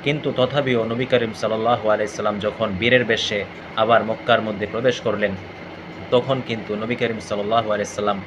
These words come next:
বদলা নেননি, বদলা নেওয়ার চিন্তাও করেননি। কিছু দাগী আসামি ছিল, শুধু তাদেরকেই হত্যা করার নির্দেশ নবী করিম সাল্লাল্লাহু আলাইহি সাল্লাম দিয়েছিলেন, বাকি সবাইকে আমভাবে ব্যাপক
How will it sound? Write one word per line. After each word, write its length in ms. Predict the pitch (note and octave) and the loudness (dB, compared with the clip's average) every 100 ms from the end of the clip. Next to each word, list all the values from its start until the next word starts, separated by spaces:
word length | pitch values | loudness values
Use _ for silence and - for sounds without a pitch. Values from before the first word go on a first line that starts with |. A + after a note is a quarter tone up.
| F2+ - - - G2+ | -12 -14 -14 -6 2
বদলা 320 | A#2+ A2+ A2 | 4 4 2
নেননি, 380 | A#2 B2+ B2+ B2 - - - | 2 -2 -4 -6 -12 -16 -2
বদলা 380 | A#2 G#2+ A#2 A#2 | 0 2 4 4
নেওয়ার 240 | A2+ A2+ G#2 | 4 0 0
চিন্তাও 400 | A#2+ A2 A#2+ A#2+ | -4 -2 4 4
করেননি। 400 | A2 G#2 G2+ G2 F#2 - - - - | 4 0 0 -4 -10 -14 -16 -10 -6
কিছু 300 | D3 D3 A2 | -4 -2 4
দাগী 280 | B2 B2+ B2+ | 4 6 4
আসামি 340 | A2+ C#3+ C3 | 4 2 -2
ছিল, 320 | - G#2+ G#2+ | -4 -4 -4
শুধু 300 | - A#2 B2 A#2+ | -4 -4 -2 2
তাদেরকেই 540 | B2 B2+ B2+ B2+ A2+ A2 - - - - | 4 4 2 0 -2 -4 -12 -16 -6 -2
হত্যা 240 | B2 - | 0 2
করার 260 | A#2+ A#2 A2 | 4 4 2
নির্দেশ 340 | A2 G#2 B2 | 0 -2 -4
নবী 220 | A#2 A2 | -2 -6
করিম 200 | G#2+ A2 | -2 -4
সাল্লাল্লাহু 200 | G2 G#2 | -4 -4
আলাইহি 200 | G#2 G#2+ | -2 -4
সাল্লাম 220 | - G#2+ G2+ | -2 -4 0
দিয়েছিলেন, 420 | A#2+ A#2+ A#2 F#2 - - - - G2+ | 0 0 0 -2 -4 -12 -14 -6 0
বাকি 380 | A#2 - A#2+ A2 - - | 0 2 -4 -4 -10 -10
সবাইকে 480 | - A2+ B2 B2 A2 | 0 4 4 2 2
আমভাবে 560 | A2+ C3+ A2+ G#2 G#2 G2+ | 2 2 2 2 2 -2
ব্যাপক 280 | A2+ A#2+ | 0 2